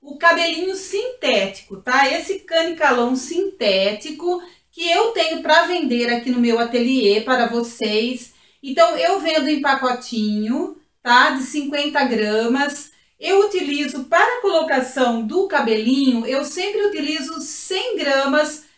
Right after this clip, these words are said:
desse canicalon. Na verdade, meninas, não é necessário a cem gramas, sempre vai sobrar um pouquinho, como eu explico aí no vídeo pra vocês. Só que a gente vai guardando, né, esses pouquinhos que vão sobrando e depois a gente monta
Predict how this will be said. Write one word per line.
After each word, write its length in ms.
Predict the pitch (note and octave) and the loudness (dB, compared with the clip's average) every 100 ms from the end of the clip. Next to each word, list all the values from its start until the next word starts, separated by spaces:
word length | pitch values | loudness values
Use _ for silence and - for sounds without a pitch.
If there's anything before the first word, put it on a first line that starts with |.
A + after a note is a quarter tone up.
| _ _ | _ _
desse 880 | G#3+ D4 D#4 - E4 D#4+ D#4 D4 - | -4 -2 0 -2 -4 -2 -2 -2 2
canicalon. 720 | D#4 D4 E4 F4 D#4+ E3+ E3 - _ _ _ _ | 2 2 4 4 6 2 -2 -12 _ _ _ _
Na 200 | B4 D5+ | 0 2
verdade, 560 | E4+ C4 C4 C#4+ C4+ A#3 | 2 2 6 6 6 4
meninas, 480 | A#3 G#3 F#3 G3 - | 2 0 -4 -8 2
não 260 | C#4 F#4+ | 2 4
é 60 | A4 | 0
necessário 880 | G#4+ G#4 A4 - D4+ D#4 D#4+ B3 - | -2 0 0 0 2 4 4 0 0
a 100 | D4 | 0
cem 500 | - - F4 F#4+ G#4 | 0 -2 -2 -2 0
gramas, 480 | B3 G#3+ F#3+ F3+ G3 | 0 2 0 -2 -4
sempre 380 | F4 G4+ A4+ A4+ | -2 0 2 4
vai 180 | F4 | 4
sobrar 520 | E4+ G4 G4 D4+ D#4 D#4+ | 2 0 0 4 4 4
um 80 | E4 | -2
pouquinho, 680 | F#4 G4+ G4+ D4 C#4 A#3 G#3+ | 4 4 2 0 2 4 2
como 220 | C#4+ C#4+ | -2 0
eu 60 | D4+ | 0
explico 480 | E4 - D#4 E4 | -2 -4 -6 -2
aí 160 | D#4+ D#4 | 0 0
no 140 | E4+ | -2
vídeo 280 | E4+ D4+ B3+ | -4 -6 -6
pra 140 | - D#4+ | -2 0
vocês. 680 | F#4+ G4 C#4 E3 - - - _ _ _ _ _ | 0 -2 -2 -4 -8 -14 -14 _ _ _ _ _
Só 400 | - - A4 A#4 | -8 0 2 4
que 120 | G#4 | 6
a 100 | F#4+ | 6
gente 280 | F4+ G4 G4+ | 4 2 0
vai 240 | E4+ C4+ A#3+ | 4 4 6
guardando, 720 | D4+ F4+ - B3 A#3+ E4 F#4 | 6 6 6 4 4 0 -2
né, 320 | D4+ F#4+ D4+ | 0 0 0
esses 240 | B3+ B3+ | -2 -4
pouquinhos 500 | - D4 C#4+ C#4 C#4 | -4 -4 -2 -2 -2
que 140 | - F#4 | -2 -4
vão 240 | C4+ A#3 | -2 -2
sobrando 680 | A#3 F4+ G#4 C#4+ C#4 C4+ - | -2 -4 -2 -2 -2 -4 -4
e 80 | G4+ | 0
depois 360 | C5+ E4+ E4+ | 0 2 0
a 60 | F#4 | 0
gente 340 | F#4 F#4+ G#4 | -4 -4 -2
monta 440 | G4+ C#4 D4+ F4+ | 2 2 2 0